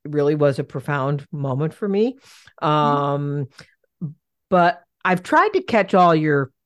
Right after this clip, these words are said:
Speaker 1: YouTube podcasts, and I'm not caught up yet because <laughs> there's quite
Speaker 2: Wow.
Speaker 1: a few. <laughs>
Speaker 2: There's quite a few, yeah.
Speaker 1: There's quite a few. But like I told you, I, I got, I got all attached to Venerable Dhammananda, and I
Speaker 2: She
Speaker 1: couldn't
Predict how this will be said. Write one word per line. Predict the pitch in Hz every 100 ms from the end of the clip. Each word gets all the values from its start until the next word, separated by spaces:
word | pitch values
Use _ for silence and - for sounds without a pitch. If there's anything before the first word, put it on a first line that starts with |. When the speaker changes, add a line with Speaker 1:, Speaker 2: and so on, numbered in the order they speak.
| 151
Speaker 1:
YouTube | 151 139 - 135
podcasts, | 147 135 131 - 131 131 151
and |
I'm | 139 135 120 _
not | 165 170 -
caught | 180 160
up | 143 -
yet | 127 104 -
because | 139 - 135 151 - _ _ _ -
<laughs> | 208 _ - -
there's | 262 254
quite | 220 196
Speaker 2:
Wow. | 185
Speaker 1:
a | 151 -
few. | 135 156 - -
<laughs> | _ -
Speaker 2:
There's | 220 240 226
quite | 339 311
a |
few, | 330 302 403 165
yeah. | 180 262 175
Speaker 1:
There's | 151 254 208
quite | 180 254
a | 247
few. | 254 254 185 - -
But | 233 170
like | 160 175
I | 165
told | 220 269
you, | 190 139 - -
I, | 170 180
I | - 175
got, | 175 180 165
I | 151 156
got | 156 156 147
all | 156 147
attached | 147 170 175 233 -
to | 143
Venerable | 143 139 143 139 135
Dhammananda, | 139 135 131 131 185 190
and | 131 135
I | 135
Speaker 2:
She |
Speaker 1:
couldn't | - 156